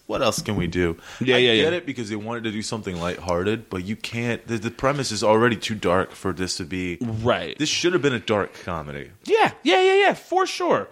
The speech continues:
Speaker 1: This entire show, not just a
Speaker 2: Like, if you're gonna, yeah, if this is gonna be a comedy, which is fine because they were the comedic ep-, element of the X-Files,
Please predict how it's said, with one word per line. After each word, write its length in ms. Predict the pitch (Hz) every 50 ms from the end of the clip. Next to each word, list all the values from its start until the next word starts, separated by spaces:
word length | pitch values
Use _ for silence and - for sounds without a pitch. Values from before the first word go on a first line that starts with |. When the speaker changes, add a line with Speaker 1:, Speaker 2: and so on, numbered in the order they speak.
| -
Speaker 1:
This 140 | 110 110 117
entire 420 | 120 117 - 147 135 127 123 110
show, 340 | 104 - - - 73 71 65 -
not 360 | 90 101 117 127 127 123 -
just 320 | - 107 101 95 - -
a 20 | -
Speaker 2:
Like, 140 | 196 208
if 100 | 240 220
you're 100 | 233 311
gonna, 200 | 330 349 330 262 226
yeah, 140 | 214 214 -
if 160 | 147 165 156 156
this 160 | 208 240 214
is 200 | 262 254 247 208
gonna 200 | 196 220 220 202
be 180 | 165 165 180
a 40 | 160
comedy, 540 | - - - 151 143 135 127 113 104 104 107
which 160 | 113 127 160
is 120 | 165 - -
fine 320 | - - 294 262 208 165
because 200 | 156 143 160 160
they 100 | 175 170
were 100 | 170 175
the 80 | 165 156
comedic 420 | - 151 151 147 147 143 143 131
ep-, 180 | 135 127 123 -
element 460 | 120 123 127 131 127 123 123 123 -
of 180 | - 113 117 104
the 100 | 110 95
X-Files, 460 | 104 110 - - - 85 90 90 -